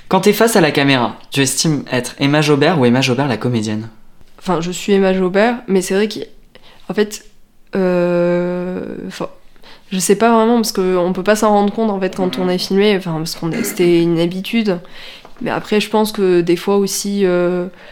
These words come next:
Speaker 2: enfin, on avait conscience que la caméra nous filmait, donc on était là, on, on montre notre plus beau profil, <laughs> enfin, voilà. Mais, euh, non, mais je pense que j'étais plus quand même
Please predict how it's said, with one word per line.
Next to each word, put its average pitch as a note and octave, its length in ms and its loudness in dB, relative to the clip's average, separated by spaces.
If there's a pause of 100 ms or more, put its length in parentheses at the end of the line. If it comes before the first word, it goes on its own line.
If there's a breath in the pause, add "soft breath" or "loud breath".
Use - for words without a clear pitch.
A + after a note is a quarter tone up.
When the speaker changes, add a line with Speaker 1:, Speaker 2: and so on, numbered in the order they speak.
(160 loud breath)
Speaker 2:
enfin, F#3+ 120 2
on F3+ 80 4
avait F3 160 4
conscience G3+ 420 0
que G3+ 80 -2
la F3+ 140 0
caméra F#3 400 0
nous F#3 100 0
filmait, F#3 680 0
donc E3+ 220 -6
on D#3+ 60 -6
était D#3+ 220 -8
là, E3 80 -6
on, F3 140 -10 (220)
on E3+ 60 -10
montre F3 160 -8
notre E3+ 220 -8
plus - 200 -14
beau F3 100 -6
profil, G3 500 -4
<laughs> - 0 -
enfin, G3+ 220 0
voilà. G3 260 4 (480 loud breath)
Mais, F#3+ 240 6
euh, F3+ 480 0 (480 loud breath)
non, G3 220 2
mais E3+ 300 2 (300)
je - 120 -18
pense G3 240 -2
que F#3+ 100 -2
j'étais E3+ 260 -2
plus E3+ 220 -12
quand F3 100 -8
même E3+ 160 -4